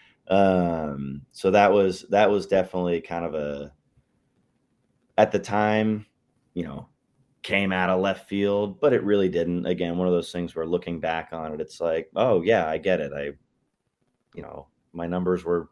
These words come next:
fine in the minor leagues, but certainly not something where they should have looked at it and been like, "Oh, this guy can do something." Um, I think the hardest part was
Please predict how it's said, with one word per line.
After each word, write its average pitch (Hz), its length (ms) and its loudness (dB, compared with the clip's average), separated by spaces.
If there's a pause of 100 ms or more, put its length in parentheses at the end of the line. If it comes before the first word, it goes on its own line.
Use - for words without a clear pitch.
(200)
fine 101 960 -6
in 131 120 -2
the 131 80 0
minor 127 320 0
leagues, 131 420 -2
but 85 300 -2
certainly 90 520 -4
not 80 520 -8
something 82 440 -8
where 78 280 -4
they 78 180 -4
should 78 200 -6
have 80 140 -6
looked 82 200 -6
at 78 120 -4
it 78 60 -6
and 73 100 -10
been 78 120 -6
like, 85 180 -6
"Oh, 160 160 0
this 165 140 -6
guy 80 160 -4
can 78 160 -14
do 78 120 -12
something." 107 460 -12 (480)
Um, 76 720 -4 (720)
I 110 40 -4
think 135 120 0
the 98 80 0
hardest 107 420 0
part 87 280 -2
was 80 680 -2